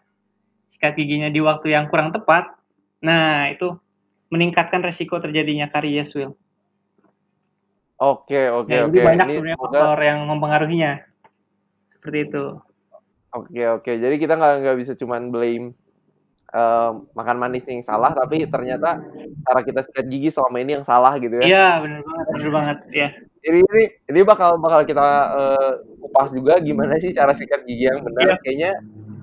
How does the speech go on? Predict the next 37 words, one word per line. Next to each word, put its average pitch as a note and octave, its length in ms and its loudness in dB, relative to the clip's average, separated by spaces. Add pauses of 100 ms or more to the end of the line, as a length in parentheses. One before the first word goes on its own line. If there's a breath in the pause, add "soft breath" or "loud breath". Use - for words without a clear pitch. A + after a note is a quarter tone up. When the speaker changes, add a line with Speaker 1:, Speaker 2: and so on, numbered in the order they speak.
(180)
Speaker 2:
ini F3 200 2
tuh B3+ 80 2
kelihatan G3 560 0
sederhana, E3 640 -2
tapi G3 160 -6
kalau F#3 320 -2
salah D#3+ 240 -2
ya, C3+ 240 0 (320)
ya G#2+ 160 -6
kita D3 240 0
harus C#3+ 80 -10
ke C#3+ 80 -6
dokter A#2 240 -2
gigi B2+ 400 -6
gitu A2+ 80 0
kan. A#2 160 2
Speaker 1:
Iya, D3+ 80 0
bener D3 240 0
banget. G3+ 240 4
Boleh, D3+ 240 2
boleh. C#3+ 260 2 (920 loud breath)
Speaker 2:
<laughs> F#4 560 -4
Eh, G#3+ 240 8
ini C4+ 80 2 (480 soft breath)
kalau G#3 440 4
lu, G#3+ 160 2 (120)
lu A3 120 0
pernah A#3+ 240 2
dapet F#3+ 280 4
data C3+ 240 2
nggak, F3 240 0
Jul? D3+ 360 0
Eh, C3 280 0
sebenarnya C#3 720 -4 (840)
berapa C3 320 4
banyak C3+ 400 2
sih F3+ 160 -6